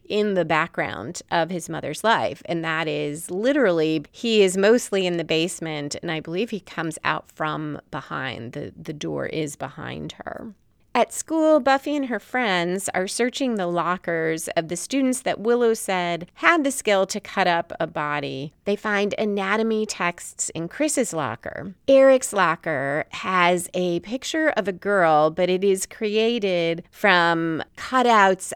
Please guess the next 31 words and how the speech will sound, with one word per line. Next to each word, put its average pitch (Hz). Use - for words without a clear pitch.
of 180
magazine 170
photos. 127
So, 160
like, 139
an 143
arm 165
from 156
one 156
girl 143
and 131
a -
head 175
from 160
another 143
girl 92
and 113
so 156
forth. -
The 262
next 359
scene 285
shows 214
us 202
Eric 214
and 175
Chris. -
They're 269
in 247
a 196
large 214